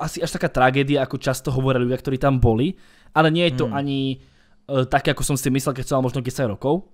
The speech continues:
Speaker 1: Ale
Speaker 2: Jo.
Speaker 1: proste to Miami je proste nádherné, chápeš? Ako,
Speaker 2: Ne,
Speaker 1: je
Speaker 2: jako
Speaker 1: to šťastie
Speaker 2: určitě,
Speaker 1: aj
Speaker 2: jako to
Speaker 1: prehypované,
Speaker 2: stopro.
Speaker 1: ale je to... Florida je proste krásna.
Speaker 2: Mhm.
Speaker 1: Takže podľa mňa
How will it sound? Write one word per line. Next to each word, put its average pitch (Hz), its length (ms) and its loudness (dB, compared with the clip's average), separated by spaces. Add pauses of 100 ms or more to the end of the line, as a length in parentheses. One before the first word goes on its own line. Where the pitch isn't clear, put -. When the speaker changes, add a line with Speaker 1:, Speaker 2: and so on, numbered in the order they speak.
(520)
Speaker 1:
Ale 131 160 2
Speaker 2:
Jo. 135 80 6
Speaker 1:
proste - 200 2
to 135 140 -4
Miami 131 540 2
je 123 80 -2
proste - 360 -8
nádherné, 139 760 -2
chápeš? 127 400 -6
Ako, 127 260 -4
Speaker 2:
Ne, 113 100 0
Speaker 1:
je 123 120 4
Speaker 2:
jako 185 80 4
Speaker 1:
to 165 160 6
šťastie 160 200 0
Speaker 2:
určitě, 151 40 2
Speaker 1:
aj 165 80 4
Speaker 2:
jako 143 80 6
to 127 120 8
Speaker 1:
prehypované, 156 600 6
Speaker 2:
stopro. - 80 -14 (520)
Speaker 1:
ale 131 200 0 (100)
je 135 120 -2 (100)
to... 131 140 -2 (1040)
Florida 156 400 6
je 139 80 6
proste - 320 4
krásna. 123 560 0
Speaker 2:
Mhm. - 800 -20
Speaker 1:
Takže 117 760 -4 (240)
podľa 135 160 2
mňa 139 120 2